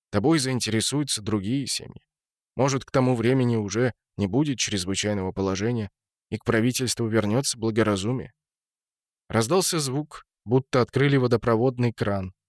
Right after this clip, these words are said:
и оттуда полилась вода. Кто-то мочился рядом с палаткой. Сильная струя била по земле, и это разозлило дважды прооперированного мужчину. Он вновь приподнялся на локте. «Слышите? Говорю вам, они животные.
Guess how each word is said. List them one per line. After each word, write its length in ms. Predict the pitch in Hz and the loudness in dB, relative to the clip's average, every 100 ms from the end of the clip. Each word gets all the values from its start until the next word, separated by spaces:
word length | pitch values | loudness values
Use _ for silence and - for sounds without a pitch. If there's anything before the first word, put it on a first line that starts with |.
| _ _ _ _ _ | _ _ _ _ _
и 60 | 107 | 0
оттуда 400 | 113 - 156 147 | 2 2 2 2
полилась 480 | 123 110 110 127 117 | 2 2 2 0 -2
вода. 360 | 123 95 113 - _ _ _ _ _ - | -2 -4 -10 -16 _ _ _ _ _ -4
Кто-то 280 | - 151 | 0 2
мочился 480 | 139 135 - 139 143 | 2 2 0 0 0
рядом 300 | 135 131 120 | 2 2 0
с 80 | - | 0
палаткой. 520 | 135 131 92 - - _ _ _ _ _ | 0 0 -2 -14 -20 _ _ _ _ _
Сильная 400 | - 147 147 131 | -4 2 4 2
струя 460 | 120 127 127 143 143 | 2 2 2 4 2
била 280 | 110 135 123 | 2 2 2
по 120 | 113 | 0
земле, 360 | 104 104 143 - _ - | -2 0 -2 -4 _ -2
и 80 | 123 | 0
это 280 | 143 139 | 2 2
разозлило 540 | 123 117 113 127 143 120 | 2 2 0 2 2 2
дважды 380 | 104 120 107 113 | 2 0 0 0
прооперированного 800 | 110 104 104 101 101 101 101 | 0 0 0 -2 -2 -2 -4
мужчину. 500 | 98 98 - - 90 _ _ _ _ | -4 -4 -4 -6 -12 _ _ _ _
Он 160 | - 120 | 0 2
вновь 240 | 117 135 | 2 0
приподнялся 600 | - 107 107 101 110 - | -2 -2 -2 0 -2 -2
на 140 | 107 104 | -4 -6
локте. 340 | 98 - - _ _ _ _ - | -6 -8 -14 _ _ _ _ -8
«Слышите? 560 | 95 113 - - - _ _ _ - | 0 2 2 -4 -12 _ _ _ -4
Говорю 400 | 98 101 113 101 | 0 2 2 0
вам, 160 | 82 | -4
они 160 | 85 110 | -2 0
животные. 640 | 101 123 131 127 - - | 0 -2 0 -2 -4 -20